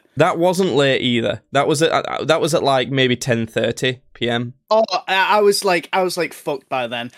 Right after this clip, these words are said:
Speaker 2: I, um,
Speaker 1: <laughs>
Speaker 2: I was, I was at Dad's, and the thing is, I didn't have,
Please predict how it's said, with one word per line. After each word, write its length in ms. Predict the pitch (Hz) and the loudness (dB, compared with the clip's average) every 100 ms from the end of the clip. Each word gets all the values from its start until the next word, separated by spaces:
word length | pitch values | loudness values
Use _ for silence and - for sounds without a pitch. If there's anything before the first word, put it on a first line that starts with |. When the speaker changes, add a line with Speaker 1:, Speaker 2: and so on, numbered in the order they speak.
| 139 | -4
Speaker 2:
I, 360 | - 156 160 170 | 0 2 4 4
um, 240 | 165 160 156 156 - - | 4 4 2 -2 -4 -20
Speaker 1:
<laughs> 240 | - _ | -20 _
Speaker 2:
I 100 | 175 | -2
was, 220 | 185 202 - | 2 0 0
I 80 | 196 | 2
was 180 | 202 214 | 2 0
at 180 | 180 | -4
Dad's, 540 | - 196 175 139 - - - - - | 0 0 0 -2 -14 -18 -20 -18 -6
and 300 | 156 156 147 | -6 -4 -10
the 160 | 135 196 | -6 -4
thing 240 | 233 233 | -4 -4
is, 160 | 220 214 | -4 -4
I 80 | |
didn't 180 | 185 196 | -4 -4
have, 240 | 165 175 | -6 -8